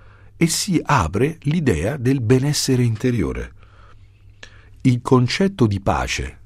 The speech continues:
come felicità interiore, come, eh,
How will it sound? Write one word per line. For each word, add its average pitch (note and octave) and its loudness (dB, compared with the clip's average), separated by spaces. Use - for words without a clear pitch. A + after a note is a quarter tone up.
come B2 0
felicità A#2 -2
interiore, F#2 -6
come, G#2 -4
eh, G2+ -4